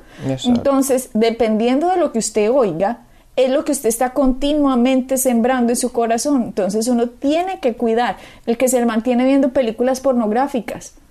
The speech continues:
Speaker 2: ¿cómo cree que va a ser su vida? Pues va a vivir seguro,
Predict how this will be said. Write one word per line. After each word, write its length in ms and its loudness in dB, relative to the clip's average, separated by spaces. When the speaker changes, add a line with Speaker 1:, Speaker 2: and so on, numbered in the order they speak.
Speaker 2:
¿cómo 280 2
cree 240 2
que 120 2
va 80 4
a 40 2
ser 200 2
su 200 0
vida? 420 0
Pues 200 0
va 100 2
a 40 2
vivir 320 0
seguro, 600 2